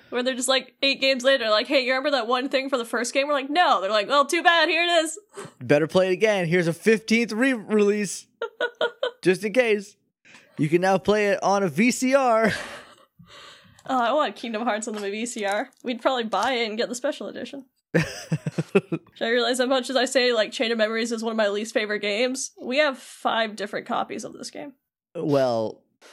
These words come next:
Speaker 2: you gotta catch 'em all. <laughs>
Speaker 1: Yep.
Speaker 2: So
Speaker 1: In fact, we have two of the version of the G B A,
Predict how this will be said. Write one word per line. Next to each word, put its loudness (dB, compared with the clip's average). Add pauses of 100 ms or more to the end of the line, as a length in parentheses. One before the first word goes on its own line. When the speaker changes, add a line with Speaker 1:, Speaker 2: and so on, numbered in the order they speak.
(380)
Speaker 2:
you -10
gotta 2
catch 2
'em -2
all. 2
<laughs> -12
Speaker 1:
Yep. 4 (520)
Speaker 2:
So -2
Speaker 1:
In 0
fact, 2
we 2
have 2
two 0
of 2
the 2
version 0
of 0
the 0
G -2
B -2
A, 2